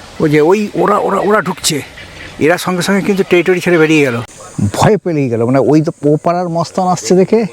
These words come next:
এ পাড়ার ছোট মস্তান ভয়ে ময়দান ছেড়ে পালালো। এক, দুই, তিন, চার, পাঁচ, ছজন। তার মধ্যে এই হচ্ছে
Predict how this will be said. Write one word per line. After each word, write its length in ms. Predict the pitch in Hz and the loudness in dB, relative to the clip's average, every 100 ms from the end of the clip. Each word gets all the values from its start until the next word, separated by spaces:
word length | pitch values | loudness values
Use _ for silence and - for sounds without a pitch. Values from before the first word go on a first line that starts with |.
| - | -2
এ 20 | 151 | 0
পাড়ার 260 | 160 170 175 147 - - | 2 0 -2 -6 -14 -4
ছোট 140 | 160 175 | 0 0
মস্তান 340 | 175 - - 185 135 | -2 -4 -2 2 2
ভয়ে 260 | 120 151 170 175 - - - - 131 | 2 2 2 0 -4 -20 -20 -2 2
ময়দান 280 | 139 143 143 | 2 2 0
ছেড়ে 160 | - 151 135 | 0 0 0
পালালো। 300 | 127 110 104 - - - - 127 123 135 | 0 -2 -6 -10 -16 -16 -6 -2 0 0
এক, 120 | 143 - - - - - | -2 -12 -16 -20 -16 -4
দুই, 440 | 117 120 127 139 160 165 - - - - | 0 2 4 4 2 -2 -10 -18 -16 -2
তিন, 460 | 123 127 131 135 143 180 - - - - - - - - - | 2 4 4 2 0 -6 -8 -18 -18 -18 -18 -20 -20 -14 -6
চার, 540 | - 135 127 127 135 156 - - - - - - | -2 0 0 0 0 -2 -8 -18 -20 -20 -12 -6
পাঁচ, 560 | 117 127 135 143 156 - - - - - - - - | 0 2 4 2 0 -6 -12 -14 -20 -20 -20 -18 -12
ছজন। 380 | - 139 131 131 101 - - - - - - - - - - - - - | -4 -2 0 0 -2 -10 -20 -20 -20 -20 -20 -20 -20 -20 -20 -20 -14 -4
তার 120 | 117 | 0
মধ্যে 180 | 120 117 127 | 0 2 2
এই 60 | 127 | 2
হচ্ছে 180 | 127 | 0